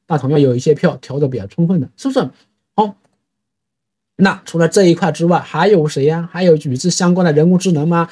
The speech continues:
数字经济啊，等等啊，包括芯片啊，这些都应该重视。还记得在前几天，我们的国资委发了一个消息吗？什么消息呢？要求央企啊，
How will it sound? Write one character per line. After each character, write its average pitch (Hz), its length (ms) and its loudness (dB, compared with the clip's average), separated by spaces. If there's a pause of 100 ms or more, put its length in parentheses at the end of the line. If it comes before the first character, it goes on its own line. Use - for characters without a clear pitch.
(120)
数 - 200 -4
字 160 140 -2
经 175 180 2
济 175 160 0
啊， 151 100 2
等 156 200 -2
等 160 100 0
啊， 127 140 0
包 160 160 -2
括 160 120 2
芯 196 280 0
片 202 180 0
啊， 135 60 -4
这 180 120 -4
些 170 140 0
都 220 400 2
应 196 300 2
该 165 260 -2
重 151 200 -6
视。 131 200 -8 (680)
还 175 160 2
记 190 200 -2
得 165 320 4
在 156 440 0
前 160 340 0
几 170 120 -2
天， 151 300 -2
我 127 260 0
们 127 200 -2
的 135 240 -2 (880)
国 156 260 4
资 208 260 0
委 120 280 0
发 160 200 -2
了 147 80 0
一 143 40 -2
个 147 80 0
消 165 180 0
息 165 120 0
吗？ 131 220 -4 (160)
什 - 280 -8
么 147 120 0
消 165 140 0
息 147 140 -10
呢？ 127 100 -8 (520)
要 190 260 4
求 156 380 0
央 196 360 0
企 123 320 -8
啊， 120 320 -10